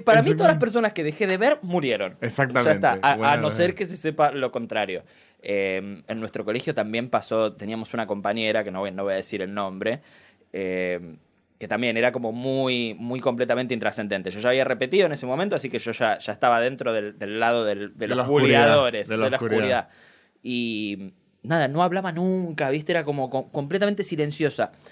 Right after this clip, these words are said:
Speaker 1: Y un día una profesora estaba preguntando los cumpleaños y le dice, "Che, ¿y vos cuándo cumplís?". "Hoy", <laughs> dice la piba. <laughs> Y empiezan todos, "¡Qué locura!". <laughs> Pero la pobre piba estaba como, "Y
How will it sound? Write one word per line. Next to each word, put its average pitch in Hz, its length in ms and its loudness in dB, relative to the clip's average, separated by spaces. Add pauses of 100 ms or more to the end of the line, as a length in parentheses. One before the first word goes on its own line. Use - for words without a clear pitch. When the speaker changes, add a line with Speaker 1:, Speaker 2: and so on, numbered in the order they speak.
(220)
Speaker 1:
Y 165 160 -2
un 190 180 4
día 196 460 4 (260)
una 175 180 -4
profesora 160 300 -4
estaba 190 220 -4
preguntando 170 640 0
los 151 240 -2
cumpleaños 202 840 -2 (140)
y 143 120 -6
le 147 80 -2
dice, 151 220 -4
"Che, 269 160 -4
¿y 240 100 -2
vos 311 140 -4
cuándo 226 240 -2
cumplís?". 190 480 0 (140)
"Hoy", 214 480 0
<laughs> - 80 -18
dice 220 320 2
la 247 140 6
piba. - 500 0 (480)
<laughs> 440 1080 6
Y 294 80 4
empiezan 294 480 6
todos, 262 280 6 (160)
"¡Qué 151 440 0
locura!". 185 720 4 (320)
<laughs> 349 600 4 (600)
Pero 233 240 4
la 226 240 4
pobre 277 400 0
piba 269 420 0
estaba 247 360 -2
como, 220 340 -6
"Y 208 220 -12